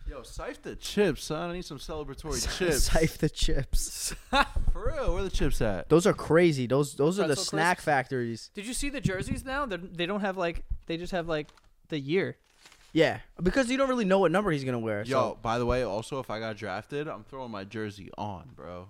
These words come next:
Speaker 1: I'm not, I'm
Speaker 2: Over
Speaker 1: not,
Speaker 2: the suit?
Speaker 1: I'm not holding it for a
Speaker 3: Over the
Speaker 1: flick. It's
Speaker 3: suit?
Speaker 1: going right on, over the suit.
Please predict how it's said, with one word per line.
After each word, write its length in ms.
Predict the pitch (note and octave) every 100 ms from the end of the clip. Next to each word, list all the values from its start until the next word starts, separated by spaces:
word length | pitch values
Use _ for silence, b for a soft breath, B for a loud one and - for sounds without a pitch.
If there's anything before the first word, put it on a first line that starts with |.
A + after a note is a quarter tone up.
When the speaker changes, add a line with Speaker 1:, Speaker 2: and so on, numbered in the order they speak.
| -
Speaker 1:
I'm 60 | D3+
not, 160 | B2+ B2+ E3
I'm 80 |
Speaker 2:
Over 200 | F3+ G3+
Speaker 1:
not, 60 | G#3+
Speaker 2:
the 100 | G#3
suit? 300 | - G#3 C4
Speaker 1:
I'm 120 | D#3+ G#3
not 180 | G#3
holding 340 | D3 D#3+ D3 D#3
it 100 | D#3+
for 180 | - B2
a 80 |
Speaker 3:
Over 240 | A#3 A#3 A#3+
the 100 | A#3
Speaker 1:
flick. 260 | - B3
It's 80 | E3+
Speaker 3:
suit? 40 | -
Speaker 1:
going 200 | G3+ F#3
right 200 | F#3 F#3+
on, 260 | A3 E3+
over 160 | B2+ D3+
the 60 | D#3
suit. 360 | - F#3 C3+